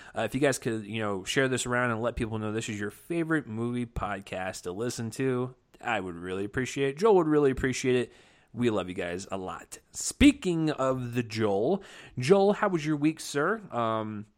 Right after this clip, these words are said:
it is almost the end of October. Cannot believe it. Uh,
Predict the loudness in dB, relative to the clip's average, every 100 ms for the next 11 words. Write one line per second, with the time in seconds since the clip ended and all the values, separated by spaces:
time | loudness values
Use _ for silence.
0 | _ _ _ -20 _ -10 -6 -2 -2 -2
1 | -4 -10 -10 -12 -8 -6 -4 -4 -4 -4
2 | 0 0 0 -2 0 0 -2 -6 -8 -2
3 | -2 0 -2 -2 -2 -2 -4 -8 -2 0
4 | 2